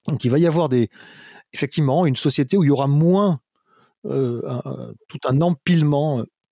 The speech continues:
de choses extrêmement complexes, de dispositifs complexes, avec des, des gens qui sont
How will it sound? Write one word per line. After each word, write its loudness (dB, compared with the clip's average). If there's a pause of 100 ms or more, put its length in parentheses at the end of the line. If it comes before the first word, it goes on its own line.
(240)
de -2
choses 0
extrêmement -2
complexes, -2
de -6
dispositifs -2
complexes, -2
avec -2
des, 0 (440)
des -2
gens 0
qui -4
sont -2